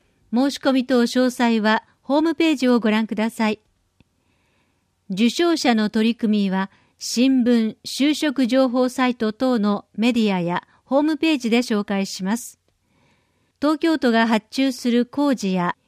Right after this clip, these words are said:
業務委託契約で加点評価される場合があります。お問い合わせは、生活文化局男女平等参画課。電話零三五三八八の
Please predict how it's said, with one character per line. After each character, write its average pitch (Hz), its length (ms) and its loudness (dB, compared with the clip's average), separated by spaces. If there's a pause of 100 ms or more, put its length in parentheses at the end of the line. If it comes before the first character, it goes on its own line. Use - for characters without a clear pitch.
(100)
業 233 220 2
務 302 180 0
委 285 100 0
託 294 260 -2
契 277 300 0
約 226 260 -2
で 190 180 -4
加 208 200 -6
点 330 240 -2
評 320 220 -2
価 233 140 -2
さ 233 140 -2
れ 226 120 0
る 220 120 0
場 208 180 0
合 208 100 0
が 190 160 -2
あ 185 60 -2
り 170 140 -4
ま 190 140 -2
す。 - 200 -16 (1500)
お 214 100 -2
問 269 240 2
い 254 80 4
合 240 80 2
わ 240 160 0
せ 233 220 -2
は、 220 200 0 (460)
生 302 320 -2
活 302 320 -2
文 254 220 0
化 254 160 -2
局 202 460 -4 (180)
男 269 260 0
女 226 140 2
平 247 260 0
等 240 220 2
参 220 320 -2
画 202 140 -2
課。 - 380 -10 (840)
電 240 280 0
話 240 120 0
零 240 180 0
三 220 440 -4 (320)
五 247 220 0
三 302 320 0
八 226 320 -2
八 247 300 -2
の 185 280 -4